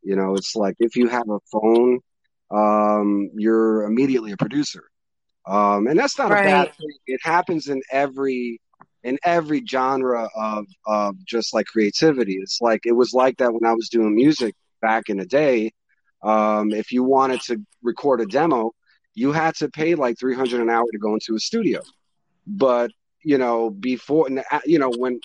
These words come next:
Speaker 1: once equipment started being available to people and computers started coming out and software,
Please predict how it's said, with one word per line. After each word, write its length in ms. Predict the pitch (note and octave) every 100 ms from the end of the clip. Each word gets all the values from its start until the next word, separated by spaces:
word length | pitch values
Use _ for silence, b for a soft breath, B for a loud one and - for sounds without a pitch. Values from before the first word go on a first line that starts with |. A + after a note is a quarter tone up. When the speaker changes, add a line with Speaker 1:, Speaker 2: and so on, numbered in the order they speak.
| _
Speaker 1:
once 300 | E3 D#3+ -
equipment 460 | C3+ - F3 D#3 C#3+
started 380 | - C#3+ C3+
being 280 | A#2+ C3+ B2+
available 420 | G#2+ B2+ B2+ B2 B2
to 40 | A#2
people 520 | - B2 A2 A#2+ A#2
and 100 | G#2+
computers 460 | - - A#2 A#2 A2+
started 300 | - A2+ A2
coming 260 | A#2 A2 A2
out 140 | A2
and 100 | G2
software, 640 | - A2+ A2+ - A2+ A2